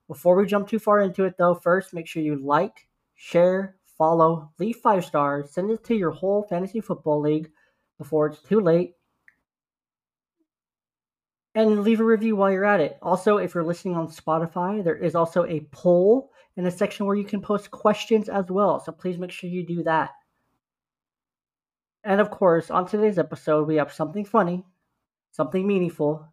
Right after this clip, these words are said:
something for the dads out there, and an awesome girl dad survival draft.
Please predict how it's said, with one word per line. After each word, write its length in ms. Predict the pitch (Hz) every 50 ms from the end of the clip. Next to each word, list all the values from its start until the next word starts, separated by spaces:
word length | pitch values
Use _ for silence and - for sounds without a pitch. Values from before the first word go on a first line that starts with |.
| _ _
something 320 | - - - 220 - 285 254
for 200 | 262 - 240 214
the 220 | 180 160 147 147 - _ _ _ _ -
dads 540 | 190 175 185 190 185 180 165 156 151 151 -
out 400 | - - 147 147 143 147 147 -
there, 420 | - 151 147 147 147 156 165 165 _ - - _ _ _ _ -
and 480 | 240 247 226 190 170 170 165 165 165 165 -
an 140 | - 170 - - _ -
awesome 680 | - 165 165 185 196 190 - - 214 220 220 220 226 - - _ _ _
girl 360 | - 170 175 180 185 185 185
dad 340 | 185 185 165 156 156 160 156 -
survival 760 | - - 170 160 151 143 139 143 139 143 147 147 151 151 _ _ _ _ _ _ _ _ _ _ _ _ _ _ _ _ _ _ _ _ _ _ _ _ _ _ _ _ _ _
draft. 500 | - 170 165 151 143 131 131 - - -